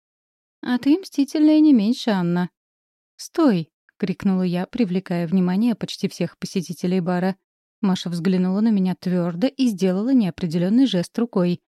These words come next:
мол, сейчас этот официантишка поплатится за свою дерзость. Она подошла к бару, позвала жестом одну из иллюзий и, указав на Сиара, что-то сказала. Ну,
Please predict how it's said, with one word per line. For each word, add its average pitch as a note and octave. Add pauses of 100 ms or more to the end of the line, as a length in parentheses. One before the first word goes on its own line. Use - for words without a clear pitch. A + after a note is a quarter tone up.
(120)
мол, G#3+
сейчас -
этот F3+
официантишка G#3
поплатится F3+
за F3
свою E3+
дерзость. F3+ (840)
Она B3+ (160)
подошла F3+
к D#3
бару, F3 (140)
позвала F3+
жестом F3+
одну F3
из E3
иллюзий F3
и, A#3+
указав F#3
на F3
Сиара, F#3
что-то -
сказала. F#3 (680)
Ну, C#4